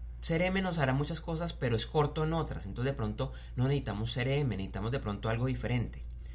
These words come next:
Entonces si, si ya es, es un sistema general, no lo llamemos C R M, ¿qué características particulares debería tener ese sistema?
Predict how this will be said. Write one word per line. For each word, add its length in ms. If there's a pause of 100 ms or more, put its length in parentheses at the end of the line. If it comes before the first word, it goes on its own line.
(460)
Entonces 260
si, 320
si 200
ya 140
es, 240
es 140
un 120
sistema 460
general, 380
no 100
lo 80
llamemos 460
C 100
R 220
M, 240 (500)
¿qué 240
características 880
particulares 640
debería 320
tener 180
ese 160
sistema? 560